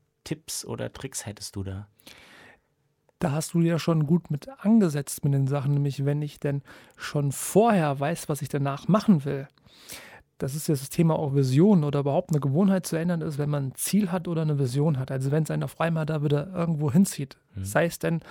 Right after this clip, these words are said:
Speaker 2: man baut ein Unternehmen auf, da hat man ja Bock, auch morgens aufzustehen und das Unternehmen mit aufzubauen. Klar gibt's auch Tage, wo man sagt, „Pff, heute muss
Speaker 1: Ja.
Speaker 2: es vielleicht mal nett sein.“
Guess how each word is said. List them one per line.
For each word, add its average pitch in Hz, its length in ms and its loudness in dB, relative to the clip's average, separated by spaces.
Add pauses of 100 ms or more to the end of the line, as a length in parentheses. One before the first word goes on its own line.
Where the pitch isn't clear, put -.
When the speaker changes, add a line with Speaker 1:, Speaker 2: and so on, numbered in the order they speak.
(140)
Speaker 2:
man 139 120 2
baut 147 240 0
ein 160 40 2
Unternehmen 156 400 4
auf, 208 200 -2
da 156 100 -4
hat 151 80 -6
man 156 100 -2
ja 139 60 -2
Bock, - 260 -6
auch 139 120 -2
morgens 147 280 -2
aufzustehen 196 600 -2
und 147 220 -6 (340)
das 135 140 0
Unternehmen 147 320 4
mit 180 120 2
aufzubauen. 180 640 0 (640)
Klar 151 240 2
gibt's 156 220 -2
auch 151 140 0
Tage, 160 300 0
wo 160 40 2
man 156 120 2
sagt, 147 180 -4 (100)
„Pff, - 1400 -10
heute 160 200 -2
muss 160 140 2
Speaker 1:
Ja. 170 60 0
Speaker 2:
es 156 60 -4
vielleicht 143 380 -2
mal 143 120 0
nett 151 180 -2
sein.“ 196 320 4